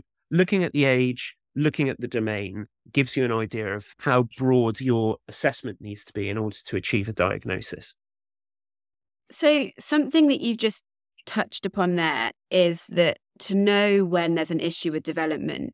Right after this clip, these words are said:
Speaker 2: you kind of have to know what normal development is. Do you have any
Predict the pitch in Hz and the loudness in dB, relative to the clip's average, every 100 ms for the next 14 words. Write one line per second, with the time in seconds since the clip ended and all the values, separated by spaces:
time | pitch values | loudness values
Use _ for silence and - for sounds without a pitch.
0 | _ 160 165 185 180 - 165 175 170 160 | _ -8 -6 -2 -2 -2 -4 -2 0 0
1 | 175 175 175 170 151 156 143 - 156 143 | 0 2 2 2 -2 -4 -6 -8 -6 -6
2 | - - 127 - - - _ _ _ _ | -6 -8 -10 -10 -16 -20 _ _ _ _
3 | _ _ _ _ _ - 240 277 262 233 | _ _ _ _ _ 0 4 4 4 4
4 | 254 233 190 - 208 208 208 196 185 | 2 2 0 0 2 4 4 2 0